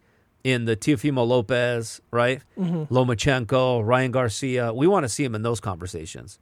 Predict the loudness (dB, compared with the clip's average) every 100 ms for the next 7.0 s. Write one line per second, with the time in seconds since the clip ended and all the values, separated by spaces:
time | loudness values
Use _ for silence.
0 | 2 6 6 2 -4 -2 0 0 0 0
1 | 0 0 -2 0 0 4 4 4 2 2
2 | 2 2 2 0 -2 -6 -4 0 0 -2
3 | _ 0 2 4 4 2 0 0 2 0
4 | -2 -2 -2 -4 -4 -4 -4 -4 -18 -20
5 | _ _ _ _ _ _ _ _ _ -18
6 | 0 2 4 4 2 2 4 6 4